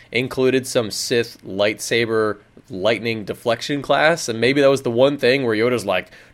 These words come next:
"Not ready, are you? We don't have a lightning generator machine for you to practice with."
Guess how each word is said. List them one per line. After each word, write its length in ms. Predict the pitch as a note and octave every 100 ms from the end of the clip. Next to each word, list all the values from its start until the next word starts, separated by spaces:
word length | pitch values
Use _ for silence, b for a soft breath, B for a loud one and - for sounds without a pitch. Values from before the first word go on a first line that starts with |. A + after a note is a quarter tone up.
| -
"Not 260 | A#2 -
ready, 380 | F#2+ C3+ F#3 E3+
are 160 | C#3 A#2
you? 420 | A2+ G#2+ F2 D#2 b b -
We 160 | G#2
don't 200 | D3 C#3+
have 180 | B2+ C3
a 80 | C3
lightning 880 | A#2+ E3+ - - - B2 C#3+ C3 G#2
generator 480 | C3+ C3 B2+ B2
machine 480 | B2 A#2 - C3 A2+
for 120 | G2 C3
you 80 |
to 120 | D3+ D#3
practice 600 | G#3+ D4+ - D#3 B2 -
with." 520 | A2+ F2+ D#2+ -